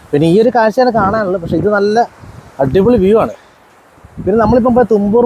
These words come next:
മൊഴി ആ ഗാർഡൻ ഇല്ലേ, അതിൻ്റെ മെയിൻ എൻട്ര-, എൻട്രൻസ് വെച്ചാൽ actually ആ വഴിയാണ്. നമ്മളിപ്പോൾ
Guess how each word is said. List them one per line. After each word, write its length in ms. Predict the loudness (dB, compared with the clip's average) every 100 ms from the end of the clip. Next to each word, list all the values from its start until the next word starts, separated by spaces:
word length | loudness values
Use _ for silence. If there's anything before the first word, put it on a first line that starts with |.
| 2
മൊഴി 200 | 2 0 -2 -10 _ -4
ആ 40 | -2 0
ഗാർഡൻ 240 | 0 0 -2
ഇല്ലേ, 120 | -6 -18 -20 _ _ -2
അതിൻ്റെ 200 | 0 0
മെയിൻ 160 | 0 0
എൻട്ര-, 200 | 0 -2 -2
എൻട്രൻസ് 260 | -4 -2
വെച്ചാൽ 160 | -2 0 -2
actually 220 | 0 0 0
ആ 40 | 2
വഴിയാണ്. 360 | 2 2 -2 -12 -20 _ _ _ _ -6
നമ്മളിപ്പോൾ 400 | 0 0 0 -2